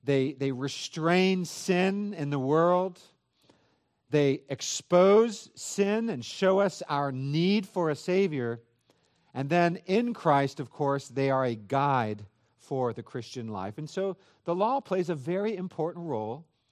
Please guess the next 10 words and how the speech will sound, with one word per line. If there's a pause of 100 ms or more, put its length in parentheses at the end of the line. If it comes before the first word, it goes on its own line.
(480)
in
our
lives
as
Christian (560)
believers.
And (360)
hopefully
this
makes